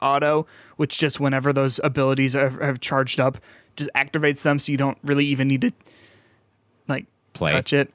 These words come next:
Speaker 1: or, like, interact with it.
Speaker 2: Yeah.
Speaker 1: Yeah. Um, but, you know, I, I, I think every other part of it, like, I mean, the music is very Nier, and I get a kick out of that. Um, like, the aesthetic is very Nier, and, and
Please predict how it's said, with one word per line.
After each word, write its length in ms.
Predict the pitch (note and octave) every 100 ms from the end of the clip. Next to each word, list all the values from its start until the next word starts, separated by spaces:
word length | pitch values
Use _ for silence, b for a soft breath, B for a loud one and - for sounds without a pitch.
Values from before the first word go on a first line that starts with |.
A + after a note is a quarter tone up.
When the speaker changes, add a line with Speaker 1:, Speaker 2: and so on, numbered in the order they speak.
| _
Speaker 1:
or, 120 | D3
like, 160 | C#3 C3
interact 400 | C3+ C3+ C3 C#3+
with 120 | C#3+
it. 220 | D3 C#3+
Speaker 2:
Yeah. 180 | C#3 C#3+
Speaker 1:
Yeah. 240 | C3 B2 D3 b b b b -
Um, 380 | D#3 C#3 B2+ - _ _ _ _ _ -
but, 200 | - C#4
you 100 | C#4+
know, 100 | D#4+
I, 200 | A3+ F#3+ -
I, 140 | F#3 F#3+
I 40 |
think 200 | G3+ B3+
every 260 | E3+ F#3 F3+
other 180 | E3+ F3+
part 260 | - D#3
of 80 | D3+
it, 160 | D3 D3+
like, 260 | C#3+ C3 - B B
I 60 | E3
mean, 140 | D3+
the 60 | C#3+
music 480 | C#3 E3 E3 E3+ D3+
is 140 | B2
very 280 | C#3 C#3+ D3
Nier, 560 | C#3+ D#3 D3+ D#3+ E3 - - D3
and 160 | C#3
I 420 | C3+ C3+ C3 C3 - _
get 240 | D3 C3+ C#3
a 80 |
kick 460 | C3 - D3+ - - C#3
out 140 | C#3
of 80 | C3+
that. 380 | C3+ D#3 D3+ -
Um, 400 | C#3 C3+ C3 - B B B B
like, 140 | D3+ C#3
the 160 | D3+
aesthetic 460 | C#3 - D3+ D3 D3
is 140 | C3+ C3
very 240 | C#3 C#3
Nier, 560 | C3+ C3 C3 C3+ C#3 C#3
and, 260 | B2+ B2 -
and 340 | C3 C3 -